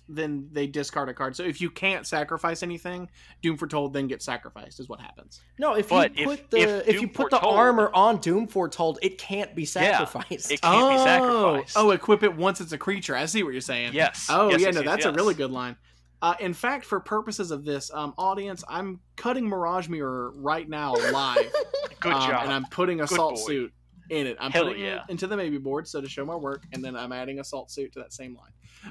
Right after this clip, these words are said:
Speaker 1: Um, but those are kind of those, so those are ways to kind of replicate the consistency. But then I also, I wanted the deck to scale a bit, because it's, it's built for a one v one format. Um, where, I mean, it's just not gonna, in most cases, unless, you know,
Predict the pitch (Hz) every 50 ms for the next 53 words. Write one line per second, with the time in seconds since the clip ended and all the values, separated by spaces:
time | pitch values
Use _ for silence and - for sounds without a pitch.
0 | - - 190 196 190 190 220 220 180 214 262 262 247 302 240 - 226 233 233 226
1 | 220 208 170 165 190 190 180 175 - - - - 208 202 190 185 175 - _ _
2 | - - 190 233 226 254 262 254 208 208 226 214 208 190 185 180 165 175 175 165
3 | 151 151 - - 139 - - 196 185 - 151 - - 143 139 160 190 180 - 277
4 | 294 302 294 277 254 - - 208 190 175 185 185 240 294 302 294 233 254 202 214
5 | - - _ - - - - - - - - - 185 175 160 147 127 120 117 -
6 | 117 113 117 113 113 - _ _ - - _ - 180 170 202 190 190 214 208 -
7 | - - 208 185 165 - 160 147 147 185 226 277 415 _ - - - - 175 160
8 | 160 156 147 - 135 131 131 131 127 123 127 135 139 170 180 170 160 160 170 -
9 | - 127 120 120 120 123 135 - _ _ _ _ _ _ _ - 131 131 131 127
10 | 127 123 - - 151 147 156 156 151 147 147 _ _ - 143 165 175 170 170 -
11 | 175 170 143 - - - - 180 - - 170 165 160 156 - - _ _ - 139
12 | 139 135 - - 175 170 165 156 151 143 123 151 151 151 156 175 214 220 214 -
13 | 196 185 180 - 180 170 156 151 156 151 - - 160 147 143 131 131 127 127 135